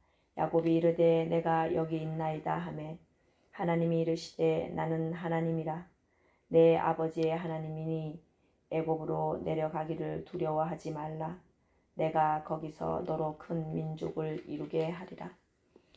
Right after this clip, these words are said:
내가 너와 함께 애굽으로 내려가겠고, 반드시 너를 인도하여 다시 올라올 것이며, 요셉이 그의 손으로 내 눈을 감기리라" 하셨더라.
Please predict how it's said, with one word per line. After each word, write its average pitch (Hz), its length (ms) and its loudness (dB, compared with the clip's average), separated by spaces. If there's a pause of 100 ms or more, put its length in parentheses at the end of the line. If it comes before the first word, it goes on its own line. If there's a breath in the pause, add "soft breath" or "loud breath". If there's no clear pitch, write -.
(280 soft breath)
내가 160 400 2
너와 165 320 4
함께 170 680 4
애굽으로 165 420 0
내려가겠고, 165 960 -6 (400 soft breath)
반드시 160 640 -2
너를 156 400 -2
인도하여 156 720 -2
다시 151 640 -6
올라올 156 500 0
것이며, 156 500 -8 (760 soft breath)
요셉이 160 580 0
그의 165 300 2
손으로 160 540 -2
내 160 280 -2
눈을 160 400 -4
감기리라" 160 680 -4
하셨더라. 165 560 -10